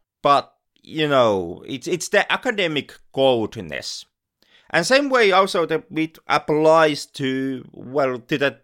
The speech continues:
to the two main doctors, who also are very intelligent, very clever people,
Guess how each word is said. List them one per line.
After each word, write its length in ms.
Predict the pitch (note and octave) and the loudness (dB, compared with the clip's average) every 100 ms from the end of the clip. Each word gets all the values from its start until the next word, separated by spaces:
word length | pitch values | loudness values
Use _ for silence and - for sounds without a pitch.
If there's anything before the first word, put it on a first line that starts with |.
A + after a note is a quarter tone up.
| - | -8
to 140 | D3+ | -2
the 80 | C#3+ | -2
two 300 | - D#3+ D#3 | 0 0 0
main 320 | D3 D3 C#3+ | 0 -2 -2
doctors, 640 | C3+ D#3 - - G2 G2 - _ _ - | 2 2 0 -6 -6 -8 -16 _ _ -4
who 160 | D3+ | 0
also 460 | C#3+ A3 A3 F#3+ - | 4 2 2 -4 0
are 280 | C#3+ D3 B2 | 2 2 0
very 480 | B2 C#3 C#3 C3+ - | -2 -2 0 -4 -6
intelligent, 1040 | C3 B2+ - F3 E3+ D#3 C3 G2+ G2+ - _ _ _ _ | -8 -8 -4 -2 -2 -4 -6 -6 -10 -14 _ _ _ _
very 340 | B2 D#3+ D#3 | 0 2 2
clever 520 | D3+ D#3+ D#3 D#3+ C#3+ A#2+ | 0 0 2 4 2 -2
people, 840 | - A#3+ G3 C3 A#2+ A2+ A2+ | -6 -4 -2 -2 -2 -2 -4